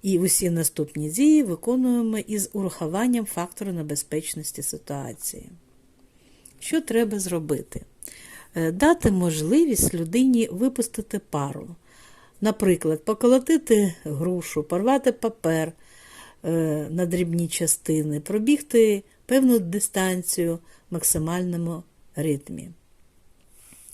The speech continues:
Далі, прибрати зайвих глядачів, оточуючих людей, які своїми, е, діями можуть спровокувати перехід рухового збудження в агресивну поведінку чи у подальшому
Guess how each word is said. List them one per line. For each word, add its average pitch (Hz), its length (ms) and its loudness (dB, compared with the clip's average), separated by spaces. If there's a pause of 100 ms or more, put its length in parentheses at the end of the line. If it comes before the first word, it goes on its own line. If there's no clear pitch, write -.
(640)
Далі, 160 380 -2
прибрати 285 600 2
зайвих 254 460 4
глядачів, 208 800 -2 (300)
оточуючих 175 760 -2
людей, 214 400 0
які 165 220 -2
своїми, 156 640 -4 (720)
е, 151 260 -2
діями 190 760 4
можуть 226 360 -2
спровокувати 190 840 -2
перехід 170 640 -6
рухового 160 540 -4
збудження 175 640 -4
в 151 60 -4
агресивну 247 800 -4 (340)
поведінку 170 720 0
чи - 180 -4
у 160 80 -2
подальшому 240 840 -2